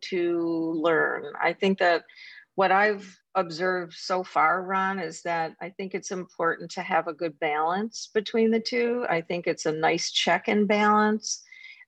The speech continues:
Um, we certainly have an investment program within our family office. We're fairly new investors, but we have very bright people, uh, assisting us with that. But I also think it's healthy to have some external investment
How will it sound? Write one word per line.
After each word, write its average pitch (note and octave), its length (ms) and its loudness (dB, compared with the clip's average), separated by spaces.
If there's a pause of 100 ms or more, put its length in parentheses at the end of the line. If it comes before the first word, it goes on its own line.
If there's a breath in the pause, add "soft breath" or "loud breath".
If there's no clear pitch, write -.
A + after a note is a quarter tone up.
Um, E3 540 0
we G3 200 4
certainly F#3 640 2
have F#3 280 2
an F3 100 0
investment E3+ 580 0
program F3 640 0
within E3 360 -2
our F#3 140 2
family F#3+ 420 2
office. G3 480 2
We're D#3+ 120 -4
fairly E3+ 440 0
new E3 300 -4
investors, G#3 720 0
but - 120 -2
we E3+ 160 -4
have E3+ 200 2 (560 loud breath)
very F3+ 260 4
bright E3+ 440 0
people, F3+ 680 0 (460 soft breath)
uh, E3 180 0
assisting A#3 560 0
us A#3 200 -2
with B3 140 -6
that. A#3+ 240 4
But G3+ 120 2
I G#3 140 4
also A3 340 2
think G3+ 300 -4
it's G3 180 -4
healthy A3 460 0
to F#3+ 120 -6
have F#3 240 0
some F3 320 -4
external E3 760 -4
investment D#3+ 760 -2